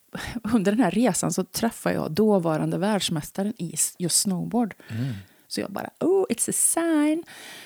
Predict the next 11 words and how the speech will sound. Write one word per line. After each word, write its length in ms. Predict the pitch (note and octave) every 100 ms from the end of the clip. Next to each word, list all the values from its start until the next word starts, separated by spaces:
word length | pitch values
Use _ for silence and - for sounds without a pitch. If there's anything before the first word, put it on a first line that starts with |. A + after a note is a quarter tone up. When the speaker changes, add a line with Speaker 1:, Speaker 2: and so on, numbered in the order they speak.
| - -
Speaker 1:
Så 180 | - F#3+
då 280 | F#3 F3+
tänkte 340 | F3 F#3 F3+ -
jag, 80 | E3+
"Det 80 |
här 140 | F#3 E3
är 40 |
meningen." 400 | - - - - - _
Och 120 | - F3
då 200 | F#3+ G3
och, 300 | - -